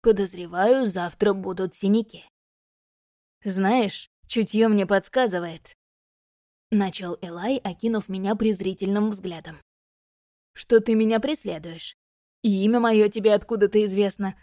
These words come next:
хотя не помню, чтобы я представлялся». «Случайно услышала»,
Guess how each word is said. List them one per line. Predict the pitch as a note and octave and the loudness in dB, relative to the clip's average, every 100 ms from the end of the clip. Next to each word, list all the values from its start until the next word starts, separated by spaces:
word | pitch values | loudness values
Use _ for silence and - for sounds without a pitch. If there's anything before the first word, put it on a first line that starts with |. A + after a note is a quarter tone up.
| _ | _
хотя | - A3 G#3 G#3+ | -4 -2 2 2
не | B3 | 2
помню, | B3+ F#3 F3+ F3+ | 0 -2 -2 -8
чтобы | E3 G3+ F#3+ | -6 -4 -2
я | F#3 F3 | -4 -4
представлялся». | G3+ - A3 G3 E3+ E3 - D#3+ - _ _ _ _ _ _ _ _ _ | -4 -2 -2 -2 -6 -12 -18 -20 -20 _ _ _ _ _ _ _ _ _
«Случайно | - G#3 C4 - G3+ F3+ F3+ | -6 2 2 2 -4 -4 -8
услышала», | F3+ F#3+ F3 - F#3 F3 | -8 -10 -10 -12 -14 -14